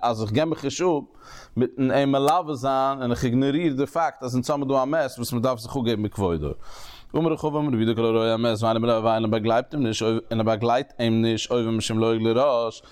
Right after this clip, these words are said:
שוין, מיר זאגן, אז מיר פון דאלעד אמות. דאס הייסט, דער מס גייט דורך, אנדערע זענען מחמיר, אלזא, זענען זיי, דו, זיי, דו קענסט מיך אויף די געלע ווייט, דארף מען מער. א קען מען אין, אין צום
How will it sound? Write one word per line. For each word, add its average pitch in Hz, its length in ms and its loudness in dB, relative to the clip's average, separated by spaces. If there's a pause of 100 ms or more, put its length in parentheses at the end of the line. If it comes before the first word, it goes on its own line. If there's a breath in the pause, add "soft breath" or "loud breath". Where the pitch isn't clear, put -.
שוין, 226 180 -2
מיר 202 100 2
זאגן, 165 140 2
אז 139 160 -2
מיר 139 340 0
פון 113 160 -2
דאלעד 113 300 0
אמות. 87 160 0
דאס 87 160 -4
הייסט, 131 140 -2
דער 127 100 -2
מס 127 200 0
גייט 113 200 0
דורך, 156 300 -2 (360 loud breath)
אנדערע 104 240 2
זענען 113 240 0
מחמיר, 143 480 0
אלזא, 104 180 -2 (300)
זענען 104 300 -2
זיי, 98 100 0
דו, 104 220 2
זיי, 98 180 -6
דו 107 80 -2
קענסט 110 140 -2
מיך 98 120 -4
אויף 104 120 0
די 107 120 2
געלע 120 140 2
ווייט, 147 320 2
דארף 98 220 -4
מען 131 160 0
מער. 160 200 0 (500 loud breath)
א 143 60 0
קען 160 180 0
מען 160 200 4
אין, 175 80 0 (220)
אין 165 100 2
צום 156 180 0